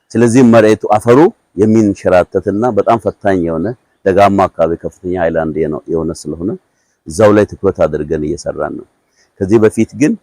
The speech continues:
ከሁለት ሺህ ስድስት ጀምሮ ይህን መንገድ ከዳዳ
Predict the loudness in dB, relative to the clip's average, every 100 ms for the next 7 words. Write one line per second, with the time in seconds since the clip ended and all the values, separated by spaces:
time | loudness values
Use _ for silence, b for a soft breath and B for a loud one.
0 | _ _ _ _ -4 -2 -2 -6 -6 -6
1 | -6 -4 -2 -2 -4 -6 -6 -2 0 2
2 | 2 0 -2 _ _ -10 -6 -4 -4 -2
3 | -4 -4 -2 -2 0